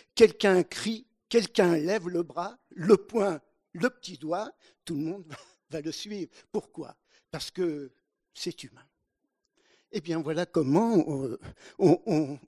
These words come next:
on emporte des spectacles qui ne le méritaient peut-être pas, parce qu'ils vont pas faire, euh,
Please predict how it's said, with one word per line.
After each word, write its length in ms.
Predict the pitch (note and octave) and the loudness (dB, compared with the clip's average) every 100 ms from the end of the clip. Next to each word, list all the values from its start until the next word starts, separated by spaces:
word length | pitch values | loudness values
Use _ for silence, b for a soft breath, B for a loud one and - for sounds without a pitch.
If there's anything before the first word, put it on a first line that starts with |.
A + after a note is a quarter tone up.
| - | 2
on 200 | E3+ F3 | 4 6
emporte 680 | D#3 - F#3+ D#3+ _ _ - _ _ _ | 2 0 -4 -4 _ _ -20 _ _ _
des 140 | D#3 G3+ | 6 6
spectacles 640 | - - F3 - D#3 F#3+ - | 6 -4 -4 -6 -10 -10 -10
qui 100 | F#3 | -6
ne 160 | F3+ | 0
le 80 | F#3 | 0
méritaient 440 | F3 F3 F#3 - F#3+ | 0 -2 -2 -4 -2
peut-être 420 | F#3 - G3+ - | -2 -2 -2 -4
pas, 240 | B3+ G#3 - b b | -8 -8 -14 b b
parce 160 | E3+ - | -4 -2
qu'ils 220 | A3 E3+ | -4 0
vont 160 | E3 E3+ | 0 0
pas 180 | F#3+ | -2
faire, 460 | D3 - G3 F#3 D3 b b b | -4 2 4 4 2 b b b
euh, 280 | D3 D3 | 4 4